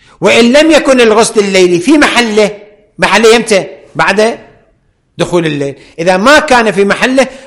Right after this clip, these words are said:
هذا الصوم لا يكون بحسب طلبي وأمري. لا، هذه تقول. واضح المطلب؟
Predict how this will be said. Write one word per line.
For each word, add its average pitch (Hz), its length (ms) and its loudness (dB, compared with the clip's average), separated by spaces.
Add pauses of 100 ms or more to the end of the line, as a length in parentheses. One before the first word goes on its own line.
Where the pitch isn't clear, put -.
هذا 175 420 -2 (180)
الصوم 220 600 -2
لا 165 140 -2
يكون 165 420 -6
بحسب 135 440 -10
طلبي 165 400 -4
وأمري. 113 540 -12
لا، 98 120 -20 (220)
هذه 113 360 -16
تقول. - 220 -20 (420)
واضح 139 280 -6
المطلب؟ 165 340 -12